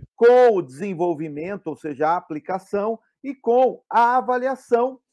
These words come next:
dos processos esportivos em diferentes cenários, quer seja ele na iniciação,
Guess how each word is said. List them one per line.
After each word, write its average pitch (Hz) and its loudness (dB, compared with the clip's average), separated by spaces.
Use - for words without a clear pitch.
dos 320 0
processos 170 0
esportivos 214 -6
em 359 -6
diferentes 277 -6
cenários, 220 -8
quer 262 0
seja 196 0
ele 170 -4
na 156 -6
iniciação, 175 -6